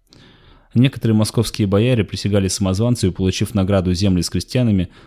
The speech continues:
возвращались к Шуйскому за ещё более высокими чинами и наградами. Такое поведение бояр получило презрительное название тушинских перелётов.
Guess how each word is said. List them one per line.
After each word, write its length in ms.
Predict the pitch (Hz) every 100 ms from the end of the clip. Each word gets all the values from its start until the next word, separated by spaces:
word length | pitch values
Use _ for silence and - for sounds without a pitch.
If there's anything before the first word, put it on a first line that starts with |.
| -
возвращались 560 | 98 104 104 107 85 -
к 60 |
Шуйскому 480 | - 131 - 95 90
за 140 | 98
ещё 380 | 117 107 101 -
более 360 | 98 95 101 98
высокими 480 | 90 - 90 87 85
чинами 320 | 90 87 82
и 40 |
наградами. 540 | 85 78 73 69 - - _ _ _ _ -
Такое 320 | - - 98
поведение 420 | 90 90 90 90
бояр 300 | 85 95 131
получило 420 | - 92 90 127 101
презрительное 640 | - 92 107 113 98 87
название 460 | 85 85 98 98 92
тушинских 580 | 104 98 95 - 90
перелётов. 640 | - 98 104 95 73 - -